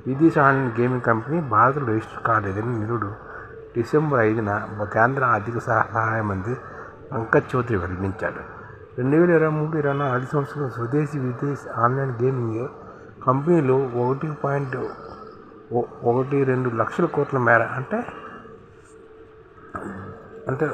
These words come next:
దాదాపుగా ఒక ల-, ఒక లక్ష కోట్ల మేర జీఎస్టీ షోకాజ్ నోట్లు జారీ చేశామని కూడా చెప్పారు. మహారాష్ట్ర, గుజరాత్, హర్యానాలోని గేమింగ్ కంపెనీలు అత్యధికంగా జీఎస్టీ ఎగవేశాయని అధికారిక వర్గాలు తెలిపాయి. ప్రభుత్వం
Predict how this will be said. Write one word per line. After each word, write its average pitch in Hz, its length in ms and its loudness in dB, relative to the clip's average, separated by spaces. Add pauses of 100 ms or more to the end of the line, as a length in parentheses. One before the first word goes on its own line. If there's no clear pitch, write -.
(160)
దాదాపుగా 160 680 2 (340)
ఒక 123 280 2
ల-, 139 240 2 (180)
ఒక 123 200 0
లక్ష 131 340 4
కోట్ల 135 540 2
మేర 165 380 2 (360)
జీఎస్టీ 156 420 0
షోకాజ్ 143 460 2
నోట్లు 139 300 0
జారీ 117 380 4
చేశామని 127 380 4
కూడా 156 160 0
చెప్పారు. 104 440 -4 (640)
మహారాష్ట్ర, 151 400 2
గుజరాత్, 139 500 2
హర్యానాలోని 120 460 2
గేమింగ్ 131 400 0
కంపెనీలు 143 340 0
అత్యధికంగా 139 440 -2
జీఎస్టీ 123 500 -2
ఎగవేశాయని 117 720 0 (640)
అధికారిక 127 460 4
వర్గాలు 113 340 0
తెలిపాయి. 95 400 -4 (880)
ప్రభుత్వం 147 800 2